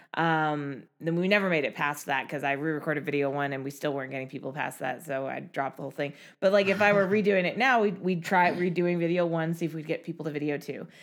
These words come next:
Speaker 1: and then try
Speaker 2: Yeah.
Speaker 1: redoing video, you know, two if we needed to, see if we could get people to video three. Um, but before I would even do that, I would have double checked to make sure that the videos would have been actually wanted, as opposed to just, you know, throwing out what I think people would be interested in.
Speaker 2: Yeah, so there's, um, a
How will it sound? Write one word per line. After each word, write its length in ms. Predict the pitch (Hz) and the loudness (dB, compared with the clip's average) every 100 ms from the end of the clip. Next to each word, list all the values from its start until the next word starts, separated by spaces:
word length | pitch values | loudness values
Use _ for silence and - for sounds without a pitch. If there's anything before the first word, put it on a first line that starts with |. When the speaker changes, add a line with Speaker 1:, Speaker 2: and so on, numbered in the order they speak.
| - | -14
Speaker 1:
and 100 | 156 | -4
then 120 | 165 160 | 0 4
try 220 | 160 160 | 4 4
Speaker 2:
Yeah. 40 | |
Speaker 1:
redoing 320 | 165 165 160 | 2 2 0
video, 360 | 156 165 165 156 131 | 2 2 4 2 2
you 140 | 156 | 0
know, 100 | 156 | -2
two 280 | 151 214 202 | 0 4 4
if 140 | 170 | 2
we 100 | 175 | 0
needed 240 | 170 165 165 | 0 0 0
to, 140 | 180 | -2
see 160 | 165 165 | -2 -4
if 80 | 151 | -4
we 80 | 143 | -6
could 80 | 147 | -4
get 240 | 143 - | -4 -6
people 200 | 165 147 | -10 -8
to 60 | 143 | -4
video 280 | 143 143 | -2 -2
three. 520 | 143 - 170 151 143 - - - - | -4 -4 -2 0 -2 -8 -20 -16 -2
Um, 420 | 170 170 160 156 | 2 4 2 2
but 180 | 175 175 | 0 2
before 240 | 175 220 | 2 4
I 40 | 190 | 4
would 120 | 175 | 4
even 160 | 156 143 | 0 0
do 120 | 147 | 0
that, 140 | 139 | 0
I 60 | 139 | 0
would 120 | 139 | -2
have 100 | 139 | -4
double 200 | 139 131 | -4 -4
checked 340 | - 143 131 - | -6 -8 -8 -14
to 60 | 151 | -12
make 120 | 143 | -12
sure 160 | - 139 | -10 -10
that 140 | 135 | -10
the 40 | |
videos 380 | 143 135 143 - | -10 -8 -8 -8
would 80 | - | -12
have 120 | - | -10
been 260 | 71 65 - - | -10 -10 -12 -12
actually 300 | - - 156 | -12 -10 -10
wanted, 500 | 147 139 143 139 165 - | -10 -12 -10 -10 -12 -16
as 200 | 156 - | -16 -16
opposed 340 | 165 139 143 170 | -10 -10 -10 -18
to 40 | |
just, 240 | 160 - | -20 -16
you 80 | - | -14
know, 60 | 143 | -12
throwing 260 | 143 143 | -12 -12
out 120 | 143 - | -10 -10
what 100 | 73 | -10
I 80 | |
think 240 | 147 - - | -10 -16 -16
people 240 | - - | -16 -14
would 100 | 185 | -14
be 80 | - | -14
interested 360 | - - - - | -18 -20 -20 -16
in. 220 | - 165 _ _ _ - _ - | -12 -12 _ _ _ -20 _ -2
Speaker 2:
Yeah, 100 | 185 | -2
so 140 | 180 | 2
there's, 220 | 220 269 311 | 0 0 -2
um, 320 | 220 160 123 _ _ - - - - - - 254 - 165 | -2 -4 -12 _ _ -20 -20 -20 -20 -20 -12 -12 -12 -16
a 80 | 254 | -16